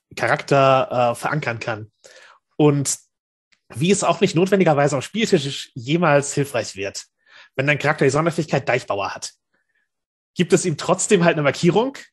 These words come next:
Er kommt aus Nostria und er hat dieses Handwerk gelernt. Und wenn einmal im Abenteuer das Spotlight kommt, dann freust du dich darüber, dass du Deichbauer bist. Aber, ähm,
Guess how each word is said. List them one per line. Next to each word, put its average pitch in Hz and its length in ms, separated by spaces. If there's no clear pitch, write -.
Er - 80
kommt 165 200
aus 151 120
Nostria 185 540
und 139 80
er 143 80
hat 151 120
dieses 135 180
Handwerk 147 300
gelernt. 90 380
Und 127 180
wenn 151 100
einmal 214 320
im 185 80
Abenteuer 165 300
das 139 120
Spotlight 180 360
kommt, 185 220
dann 147 80
freust - 360
du 175 60
dich 180 80
darüber, 170 200
dass 175 120
du 180 80
Deichbauer 120 420
bist. - 380
Aber, 131 640
ähm, 123 380